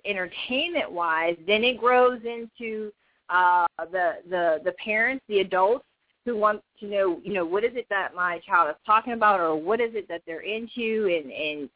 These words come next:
um, you know, trying to, to relate to. And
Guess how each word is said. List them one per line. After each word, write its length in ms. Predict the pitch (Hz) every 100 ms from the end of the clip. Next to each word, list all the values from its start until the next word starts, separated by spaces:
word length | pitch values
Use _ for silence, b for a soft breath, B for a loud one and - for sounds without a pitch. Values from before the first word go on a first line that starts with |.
| 160
um, 360 | 151 143 143 -
you 100 | 208
know, 300 | 170 147 156 _ _ _ _ _ -
trying 260 | 220 202 196 -
to, 200 | 170 139 -
to 100 | 180
relate 380 | 160 165 190 -
to. 220 | 254 262 269 B B B B -
And 800 | 202 202 196 185 180 180 175